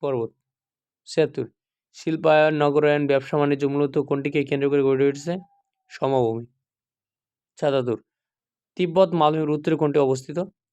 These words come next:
কুনলুন। আটাত্তর, তিব্বতের মালভূমির দক্ষিণে অবস্থিত কোনটি? হিমালয়। ঊনআশি, আগ্নেয়জাত মালভূমির বেশিরভাগ কোন অঞ্চলে, জলবায়ু অঞ্চলে অবস্থিত? শুষ্ক। আশি, ভারতের বিন্ধ্য ও সাতপুরা কোন ধরনের পর্বত? স্তূপ পর্বত।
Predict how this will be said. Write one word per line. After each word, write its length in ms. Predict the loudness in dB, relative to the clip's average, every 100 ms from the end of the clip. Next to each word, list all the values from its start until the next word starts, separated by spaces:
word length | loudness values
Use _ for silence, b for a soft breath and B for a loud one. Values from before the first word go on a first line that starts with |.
| _ -8
কুনলুন। 580 | -4 -2 -2 0 0 -2 _ _ _ _ -10
আটাত্তর, 420 | -2 -2 -2 -14 -16 _ _ -8
তিব্বতের 400 | 0 0 2 2
মালভূমির 400 | 2 2 0 -2
দক্ষিণে 320 | -2 0 0
অবস্থিত 320 | 0 -2 -4
কোনটি? 340 | -2 -2 -4 -8 _ _ -10
হিমালয়। 360 | -2 0 0 -2 _ _ _ _ _ -6
ঊনআশি, 420 | 0 2 0 -6 _ _ _ -2
আগ্নেয়জাত 500 | 0 2 2 0 2
মালভূমির 480 | 2 0 0 -2
বেশিরভাগ 600 | -2 -4 -4 -2 0 0 -4
কোন 200 | -4 0
অঞ্চলে, 300 | 0 0 0 0 0 0
জলবায়ু 320 | 2 4 2
অঞ্চলে 220 | 2 0
অবস্থিত? 340 | -2 -4 -14 -14 -16 _ _ _ -12
শুষ্ক। 380 | -12 -10 -14 -16 _ _ _ _ _ _ -20 _ _ _ -6
আশি, 380 | -4 -2 -6 -8 _ _ -2
ভারতের 340 | 0 2 0
বিন্ধ্য 280 | 2 2 2
ও 60 | 2
সাতপুরা 340 | 0 0 -2
কোন 180 | 0 -2
ধরনের 140 | -2
পর্বত? 320 | 0 -2 -4 -10 _ _ _ -16
স্তূপ 260 | -8 -6 0
পর্বত। 320 | 0 0